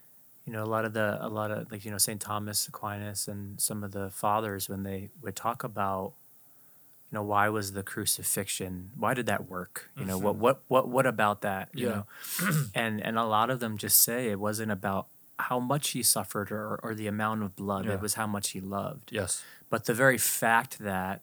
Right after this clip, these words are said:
Speaker 1: like you're saying, it could have been just one drop of his
Speaker 2: Mm-hmm.
Speaker 1: blood, right? If you think about, like, all the sins, like, think about
Speaker 2: Yeah.
Speaker 1: the worst people that you could possibly think about,
Speaker 2: I
Speaker 1: and,
Speaker 2: mean,
Speaker 1: and it would have
Speaker 2: thousands
Speaker 1: been
Speaker 2: and thousands and thousands of years,
Speaker 1: Yeah.
Speaker 2: millions of people just
Speaker 1: And it would have been enough.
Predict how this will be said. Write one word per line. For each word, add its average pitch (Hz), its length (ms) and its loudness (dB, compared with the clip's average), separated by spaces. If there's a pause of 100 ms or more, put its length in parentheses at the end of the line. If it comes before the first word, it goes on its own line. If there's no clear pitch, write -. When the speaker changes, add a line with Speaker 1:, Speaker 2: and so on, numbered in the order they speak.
Speaker 1:
like 107 220 -8
you're 98 100 -6
saying, 117 340 0
it 98 100 -6
could 113 160 -8
have 107 100 -6
been 110 160 -6
just 104 280 -4
one 104 280 -2
drop 98 280 -2
of 95 120 -10
his 95 140 -6
Speaker 2:
Mm-hmm. 113 120 -8
Speaker 1:
blood, - 240 -6 (920)
right? 110 140 2
If 107 160 0
you 123 80 4
think 143 280 4
about, 107 340 4
like, 101 200 -2
all 127 200 8
the 156 120 8
sins, 127 480 4
like, 104 140 0
think 143 200 0
about 127 160 4
Speaker 2:
Yeah. 104 140 6
Speaker 1:
the 101 40 2
worst 127 300 4
people 143 300 0
that 123 160 2
you 113 120 -8
could - 180 0 (140)
possibly 139 380 8
think 143 300 2
about, 101 420 4
Speaker 2:
I - 20 0
Speaker 1:
and, 117 80 -2
Speaker 2:
mean, 107 300 0 (340)
Speaker 1:
and 117 120 4
it 120 100 4
would 127 200 6
have 117 80 12 (180)
Speaker 2:
thousands 117 440 4
Speaker 1:
been 110 160 -8
Speaker 2:
and 95 80 -8
thousands 95 580 0
and 87 140 -12
thousands 95 460 -2
of 90 120 -8
years, 85 380 -10
Speaker 1:
Yeah. 135 220 4
Speaker 2:
millions 101 440 2
of 92 160 -8
people 92 340 -12
just 87 460 -4
Speaker 1:
And 123 120 4
it 131 40 6
would 143 120 10
have 139 80 8
been 139 120 4
enough. 120 420 -2